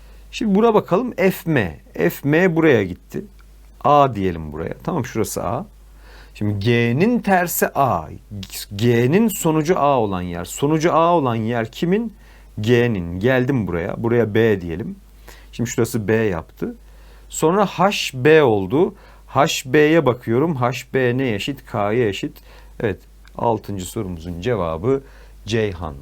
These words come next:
olmuş oldu. Tamam mı? Yani burada o fonksiyonların arasındaki geçişleri güzel bir şekilde yapman gerekiyor. Güzel soru. Evet, şimdi geldik yedinci sorumuza.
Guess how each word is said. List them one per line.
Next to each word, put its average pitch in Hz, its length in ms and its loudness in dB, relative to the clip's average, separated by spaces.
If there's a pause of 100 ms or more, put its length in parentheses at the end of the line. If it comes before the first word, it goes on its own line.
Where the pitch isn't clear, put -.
(100)
olmuş 104 440 -4
oldu. 101 380 -4 (600)
Tamam 180 220 0
mı? 104 100 -4 (440)
Yani 127 380 2
burada 165 280 -2
o 139 80 -4
fonksiyonların 135 760 -4
arasındaki 113 760 -4 (100)
geçişleri 127 680 -4 (180)
güzel 123 340 -2
bir 92 60 -4
şekilde 107 500 -6
yapman 127 680 -4
gerekiyor. 110 480 -4
Güzel 110 320 -2
soru. - 280 -12 (960)
Evet, 214 200 6
şimdi 180 380 2 (120)
geldik 190 400 2 (160)
yedinci 143 500 2 (140)
sorumuza. 101 680 0